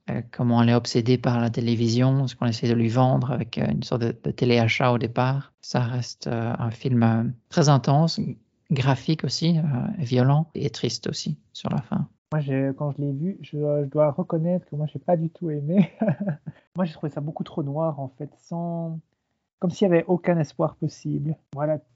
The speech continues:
Speaker 2: comme ça, trai-, tout traité sur un ton finalement trop, trop dramatique. Mais je sais que je suis un des seuls à penser comme ça, hein. Je, je, le film fonctionne en général assez bien, apprécié, mais moi, ça m'a,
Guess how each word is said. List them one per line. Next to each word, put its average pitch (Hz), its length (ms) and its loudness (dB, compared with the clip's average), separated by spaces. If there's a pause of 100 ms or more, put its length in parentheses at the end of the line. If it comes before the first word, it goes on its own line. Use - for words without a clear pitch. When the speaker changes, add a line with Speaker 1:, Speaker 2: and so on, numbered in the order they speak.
(120)
Speaker 2:
comme 165 140 4
ça, 196 160 6
trai-, - 160 -4
tout - 160 -8
traité 185 380 0
sur - 180 -10
un 151 120 -2
ton 180 240 0
finalement 156 640 0
trop, 165 580 -4
trop - 200 -2
dramatique. 151 400 2 (160)
Mais 165 80 0
je 160 60 4
sais 226 160 2
que 185 300 6
je 170 60 0
suis 170 140 -4
un 160 60 0
des 156 80 0
seuls 175 220 -4
à 170 60 0
penser 160 320 -6
comme 143 180 -4
ça, 185 180 -4
hein. 156 160 0
Je, 143 560 -4
je, 165 60 -8
le 147 140 -4
film 196 200 -2
fonctionne 160 300 -6
en 151 80 -2
général 156 220 -2
assez 147 280 -4
bien, 165 380 -2 (280)
apprécié, 175 600 -4
mais 135 300 -4
moi, 156 280 -6 (100)
ça 151 80 -6
m'a, 139 640 -6